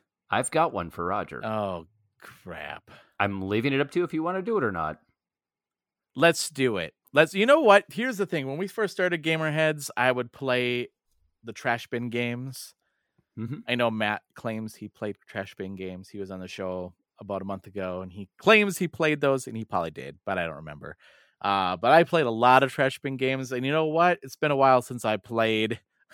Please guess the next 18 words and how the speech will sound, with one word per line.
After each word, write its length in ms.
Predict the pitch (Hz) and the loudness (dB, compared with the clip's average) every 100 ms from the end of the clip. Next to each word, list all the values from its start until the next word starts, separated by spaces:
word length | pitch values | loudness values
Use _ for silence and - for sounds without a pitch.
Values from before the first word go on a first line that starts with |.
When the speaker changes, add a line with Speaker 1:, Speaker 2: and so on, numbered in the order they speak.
| - - | -20 -14
Speaker 2:
<laughs> 540 | - 214 - 262 _ 285 | -6 -6 -2 -6 _ -2
a 100 | 180 | -2
game 460 | - 160 160 147 | 0 4 4 4
that 240 | 139 127 - - - - _ _ | 2 2 -2 -18 -20 -20 _ _
made 160 | 135 127 | 0 2
me 100 | 127 | 2
wanna 240 | 120 113 | 2 0
cry. 640 | - 127 110 107 104 101 - _ _ _ _ _ - | 0 4 6 6 4 0 -6 _ _ _ _ _ -16
As 120 | 120 | 0
long 160 | 147 175 | 2 2
as 100 | 170 | 0
it's 120 | 160 | 0
not 140 | 160 143 | 0 0
a 40 | |
scary 400 | - 127 101 92 | -4 -4 -2 -2
game, 280 | 90 85 85 | -6 -8 -10
Phil. 360 | 87 82 80 _ _ _ _ _ _ _ _ - | -12 -12 -14 _ _ _ _ _ _ _ _ 4
Speaker 1:
Um, 720 | 135 139 143 143 143 143 147 | 8 10 8 6 2 -2 -6